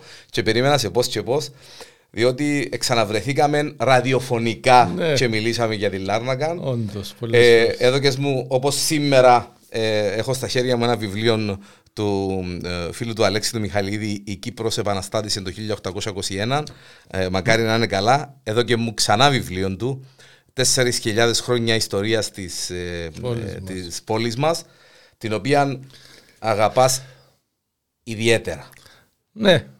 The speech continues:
Speaker 2: είναι έρωτας.
Speaker 1: Είναι έρωτας. Ε, τούτος ο έρωτας εν και, ε, ε, συμβαίνει σε όλους τους σκαλιώτες. Εντάξει, αγαπούμε τη Σκάλα, αλλά ως και αμέ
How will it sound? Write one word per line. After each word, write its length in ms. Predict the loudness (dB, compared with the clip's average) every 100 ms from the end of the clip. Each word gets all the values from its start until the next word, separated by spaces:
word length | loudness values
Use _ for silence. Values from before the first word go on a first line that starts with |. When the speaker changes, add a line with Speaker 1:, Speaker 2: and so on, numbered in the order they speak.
| -4
Speaker 2:
είναι 200 | 2 6
έρωτας. 640 | 6 6 2 -2 -6 -14 -12
Speaker 1:
Είναι 260 | -6 2
έρωτας. 600 | 4 4 2 -2 -12 -14 -16 -16 -14 -14 -8
Ε, 140 | 0 0
τούτος 480 | 2 2 6 8 8
ο 40 |
έρωτας 400 | 6 6 2 -2
εν 300 | -2 -2 -2
και, 220 | 2 4 6 6 4 0 -2
ε, 220 | -4 -4
ε, 240 | -6 -6 -10 -12 -14
συμβαίνει 580 | -10 -6 0 0 0 -2
σε 120 | 0
όλους 300 | 0 -2 -6
τους 100 | -6
σκαλιώτες. 640 | -4 -2 0 -2 -2 -6
Εντάξει, 360 | 0 0 0 -8
αγαπούμε 440 | 0 2 4 2 0
τη 120 | -4
Σκάλα, 420 | -4 0 0 0
αλλά 260 | 2 2 4
ως 220 | 4 2
και 100 | 0
αμέ 300 | 0 -2 -6